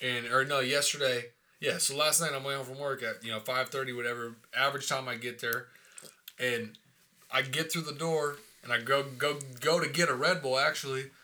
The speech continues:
and he's like, "Hey," he's like, "You want Turkish Royals?" And I, that's why I smoke Camel Turkish Royals. And he was, I was like, "Yeah, I do." And he's like, "All right, cool." He's like, "I figured you wouldn't be here yesterday 'cause we were out." He's like,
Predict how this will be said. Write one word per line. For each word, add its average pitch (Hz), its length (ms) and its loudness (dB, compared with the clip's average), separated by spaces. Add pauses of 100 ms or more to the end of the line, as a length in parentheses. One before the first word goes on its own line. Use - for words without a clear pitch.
(320)
and 123 80 -8
he's 127 160 -2
like, 127 120 -4
"Hey," 147 260 -2 (120)
he's 123 140 -6
like, 123 140 -6
"You 135 80 -6
want 139 160 -6
Turkish 151 300 -2
Royals?" 170 480 2 (200)
And 120 120 -4
I, 117 60 -6 (120)
that's 117 180 -4
why 127 180 0
I 123 40 -2
smoke 123 240 -8
Camel 127 260 -6
Turkish 143 360 -6
Royals. 135 340 -4 (420)
And 113 420 0
he 127 180 -6
was, 127 120 -4
I 123 140 -2
was 139 100 0
like, 151 160 -4
"Yeah, 175 180 8
I 175 80 4
do." 175 240 0
And 135 80 -8
he's 131 140 -4
like, 131 120 2
"All 156 100 8
right, 147 160 4
cool." 170 220 -4
He's 127 160 0
like, 117 120 0
"I 117 80 2
figured 170 340 0
you 156 60 -10
wouldn't 151 200 -6
be 160 80 -2
here 147 120 2
yesterday 143 480 0
'cause 120 160 -10
we 139 120 -4
were 120 120 -2
out." 135 320 2
He's 113 120 -10
like, 107 100 -10